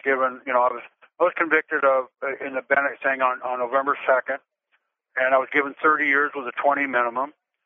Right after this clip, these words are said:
On the, uh, on the Pentland murder, I was given thirty-seven and a half to follow the Multnomah County. That was on the fifteenth of December. Then on the nineteenth,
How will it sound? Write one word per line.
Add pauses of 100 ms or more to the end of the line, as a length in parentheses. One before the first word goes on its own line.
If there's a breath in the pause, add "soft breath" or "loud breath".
(400 loud breath)
On
the,
uh,
on
the (100)
Pentland
murder, (200)
I
was
given
thirty-seven
and
a
half
to (100)
follow
the
Multnomah
County. (360 loud breath)
That
was
on
the
fifteenth
of
December.
Then
on
the
nineteenth,